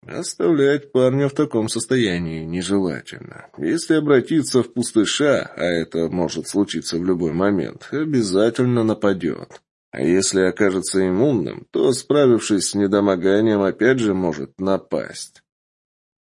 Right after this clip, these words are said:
Недолго думая, пират отключил ему сознание ударом рукоятки пистолета по голове.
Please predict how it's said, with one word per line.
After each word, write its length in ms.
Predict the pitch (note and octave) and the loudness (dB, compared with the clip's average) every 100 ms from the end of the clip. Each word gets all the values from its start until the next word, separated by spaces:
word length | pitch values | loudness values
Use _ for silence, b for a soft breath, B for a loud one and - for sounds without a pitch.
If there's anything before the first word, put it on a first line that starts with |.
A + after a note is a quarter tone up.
| _ | _
Недолго 640 | - G2+ F3+ G#3+ G#3 D#3 C3 | -4 -2 2 2 4 2 4
думая, 480 | D3 E3+ D3+ C#3+ C3 | 6 6 6 4 2
пират 340 | D3+ F3+ E3+ | 2 2 0
отключил 540 | D3 B2 A2+ - D3+ | 0 2 2 4 4
ему 260 | B2+ A2 G#2 | 4 4 0
сознание 720 | F#2 E2 D#2+ G2+ D3 D3 C#3+ | 0 -2 -2 -2 0 0 0
ударом 480 | D2 G2 F3+ F3 D#3 | 0 0 0 2 2
рукоятки 680 | C3 B2+ G#2 F#2 E2+ - F#2 | 2 2 2 2 -2 -4 -8
пистолета 680 | - F#2+ - G2+ F#2 E2 E2 | -8 -10 -4 -2 -2 -4 -8
по 140 | E2+ | -8
голове. 680 | F2 F2+ F2+ E2+ - - - | -2 0 0 -2 -6 -14 -18